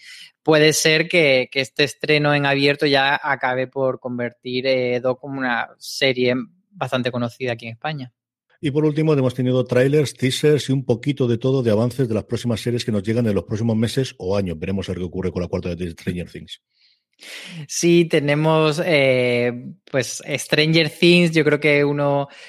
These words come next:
Speaker 1: eh, de, de los más llamativos y, de hecho, eh, lo que tenemos de Stranger Things sobre todo son unas declaraciones de David Harbour,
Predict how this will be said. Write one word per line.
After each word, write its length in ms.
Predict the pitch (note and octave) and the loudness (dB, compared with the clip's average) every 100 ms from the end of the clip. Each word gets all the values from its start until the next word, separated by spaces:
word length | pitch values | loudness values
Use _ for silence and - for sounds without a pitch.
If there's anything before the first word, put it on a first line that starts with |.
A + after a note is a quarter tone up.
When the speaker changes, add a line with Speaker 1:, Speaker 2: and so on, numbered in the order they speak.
| D3+ - | -20 -4
Speaker 1:
eh, 1120 | E3 D3+ C#3+ C#3 C3+ C3 C3+ C3 B2+ B2+ B2+ | 2 4 4 4 4 4 4 4 2 0 -4
de, 60 | C3 | -8
de 280 | B2+ D3+ C#3 | -10 -4 -2
los 180 | C3 | 0
más 200 | B2+ B2+ | -2 -4
llamativos 640 | B2+ B2 B2 A#2 D3 E3 D#3+ | -2 -2 -2 0 0 4 4
y, 420 | C#3 C3 C3 C3+ | 4 2 0 -2
de 140 | B2+ | -4
hecho, 400 | C#3 - D3+ D3 | -4 0 2 2
eh, 340 | C3+ C3 B2 D#3+ F3+ | 2 0 -2 -6 -10
lo 160 | D#3 | -6
que 80 | C3+ | -6
tenemos 340 | - B2+ C3 C#3 | -4 -2 0 0
de 120 | C3+ | -2
Stranger 340 | - C#3 C3+ | -4 -4 -4
Things 180 | - C3+ | -4 -4
sobre 160 | C#3 C3+ | -2 0
todo 140 | C#3 | -2
son 140 | C#3 | -2
unas 120 | C#3 C3+ | 0 0
declaraciones 640 | C3+ C3+ B2+ C3 C#3 C3 | 0 0 0 -2 0 2
de 380 | C3 B2+ C3 C3 | 2 2 0 0
David 240 | C3 B2+ B2+ | 0 0 -4
Harbour, 420 | C#3+ C#3 C3+ C3+ | -4 0 2 2